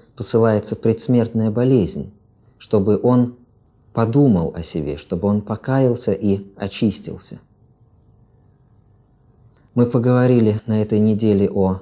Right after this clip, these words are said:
разных видах страдания, о том, что выпадает на долю человека, о болезнях, об отчаянии. Хотел бы сказать в заключении: не будем никогда отчаиваться, будем всегда надеяться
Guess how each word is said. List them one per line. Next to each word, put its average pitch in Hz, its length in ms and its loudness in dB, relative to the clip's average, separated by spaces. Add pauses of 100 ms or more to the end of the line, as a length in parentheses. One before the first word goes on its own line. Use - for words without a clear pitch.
(320)
разных 101 640 -2 (180)
видах 107 440 0
страдания, 87 720 -6 (400)
о 92 100 -8
том, 104 240 0
что 95 480 -2
выпадает 98 680 -2
на 92 120 0
долю 104 300 0
человека, 87 680 -8 (300)
о 92 120 -4
болезнях, 98 720 0 (320)
об 95 180 -6
отчаянии. 95 760 -2 (840)
Хотел 107 340 2
бы 104 100 0
сказать 101 420 0
в 90 40 -14
заключении: 98 800 0 (260)
не 113 140 4
будем 123 320 2
никогда 113 460 -2
отчаиваться, - 840 -8 (340)
будем 110 260 0
всегда 120 520 -2 (280)
надеяться 101 720 0